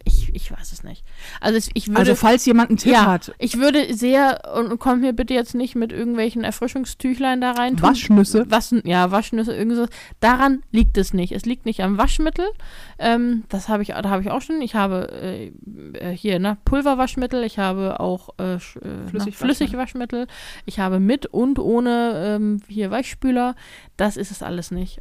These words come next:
Speaker 1: Und das würde auch nicht erklären, warum es nur ein Kleidungsstück ist. Und das ist, das ist ganz komisch. Ich meine,
Speaker 2: Also
Speaker 1: mittlerweile habe ich wenigstens rausgefunden, dass wenn ich's raushänge, ähm, das dann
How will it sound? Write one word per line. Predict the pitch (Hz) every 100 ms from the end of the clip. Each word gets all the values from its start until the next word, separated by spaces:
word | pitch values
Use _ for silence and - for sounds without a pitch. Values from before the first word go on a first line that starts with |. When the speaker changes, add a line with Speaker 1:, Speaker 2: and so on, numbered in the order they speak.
| -
Speaker 1:
Und | 190 196
das | 196
würde | 214 220
auch | 190
nicht | 208
erklären, | 190 214 196
warum | 190
es | 190 190
nur | -
ein | 170 175 185 - _
Kleidungsstück | - 185 190 180 - -
ist. | 185 180 - _ _ - - - -
Und | 190
das | 185
ist, | 151 151 -
das | 170 -
ist | 165 -
ganz | 175 -
komisch. | - 170 180 -
Ich |
meine, | 196 196
Speaker 2:
Also | 160
Speaker 1:
mittlerweile | 208 190 208
habe | 208
ich | 208
wenigstens | 202 196
rausgefunden, | 190 - 202 214
dass | 190 185
wenn | 190
ich's | 180 175
raushänge, | 185 277 - 170 170 233 - - - - - -
ähm, | 190 185 180 185
das | 180 175
dann | 175 170 175